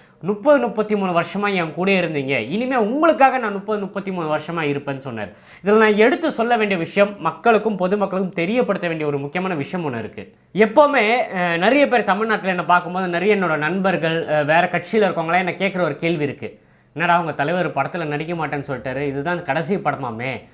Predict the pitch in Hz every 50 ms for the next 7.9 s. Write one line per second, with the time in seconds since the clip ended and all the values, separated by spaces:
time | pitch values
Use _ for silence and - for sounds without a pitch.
0 | _ _ - - 165 170 208 196 180 175 170 160 151 147 147 127 101 - - -
1 | _ _ - 151 165 165 - 226 220 180 180 190 190 190 156 135 - 143 139 151
2 | 151 143 143 143 131 117 - 120 135 143 180 196 185 - 151 147 151 147 - 135
3 | 131 127 123 123 127 - - - 196 165 139 127 131 135 143 - - - - _
4 | - 151 170 170 151 147 156 170 165 196 196 170 156 151 143 143 131 139 135 127
5 | 127 123 131 135 143 139 143 160 175 180 175 - 175 185 220 185 170 156 151 139
6 | - 143 139 143 156 180 185 240 240 220 214 240 233 240 208 214 208 196 180 180
7 | 190 196 196 175 165 135 127 - - 147 151 - 196 214 220 220 196